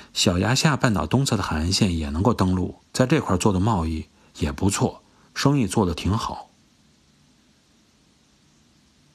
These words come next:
逐步的呢，就把这个生意做得风生水起了。但这个时候出现了一个竞争者，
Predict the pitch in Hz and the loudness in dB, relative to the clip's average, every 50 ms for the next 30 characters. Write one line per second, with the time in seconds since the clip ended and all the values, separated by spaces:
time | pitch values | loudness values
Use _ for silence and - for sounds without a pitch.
0 | _ _ _ _ _ _ _ _ _ _ _ _ _ _ _ _ _ _ - 117 | _ _ _ _ _ _ _ _ _ _ _ _ _ _ _ _ _ _ 0 2
1 | 123 143 165 202 180 117 92 82 78 78 80 82 - - _ - - 107 82 76 | 2 2 2 2 2 2 0 -2 -2 -4 -6 -8 -10 -12 _ 0 0 0 2 0
2 | 69 - - 87 85 78 - - 104 104 95 82 - - 92 85 - - - 104 | -2 -2 -2 -2 -2 -2 0 0 0 0 0 0 -2 -2 -2 -2 -2 -2 0 0
3 | 104 107 104 - - 95 92 - - - - - - - - _ _ - - - | 0 0 -2 0 0 0 0 0 -2 -4 -6 -8 -12 -18 -20 _ _ -20 -20 -20
4 | - - - 135 139 143 - 196 180 113 87 80 - - - - - - 85 - | -14 -2 0 0 2 4 4 4 4 4 0 -4 -6 -6 -8 -8 -8 -8 -8 -10
5 | - - - - - - - 113 104 101 - - 110 90 76 76 73 76 78 85 | -14 -20 -20 -8 -6 2 2 4 4 4 2 2 2 0 0 -2 -4 -4 -4 -2
6 | 80 - 85 73 71 71 71 73 - - | 0 2 0 0 0 -2 -4 -6 -8 -10